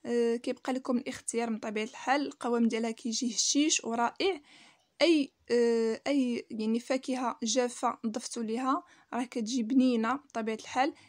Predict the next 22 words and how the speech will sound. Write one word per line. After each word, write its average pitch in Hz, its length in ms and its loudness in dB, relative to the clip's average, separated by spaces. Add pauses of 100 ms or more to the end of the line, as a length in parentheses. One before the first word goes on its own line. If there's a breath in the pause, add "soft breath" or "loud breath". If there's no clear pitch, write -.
(440 soft breath)
قد 233 160 -4
ما 247 340 4
غنيناها 240 680 2
من 220 80 -2
الفواكه، 226 760 0
قد 233 180 -4
ما 240 160 2
غادي 233 180 0
يزيد 240 260 -2
المذاق 226 680 0 (320)
يجي 233 320 -2
اروع. 226 300 -6 (1000 soft breath)
اذا 269 240 4
كنبدا 247 340 2
نضيف 277 340 2
الدقيق 262 840 -2
شويه 269 460 2
بشويه، 247 440 -2
ما 240 220 2
نكثرش - 640 -2
دقه 233 340 -6
واحده، 240 440 -2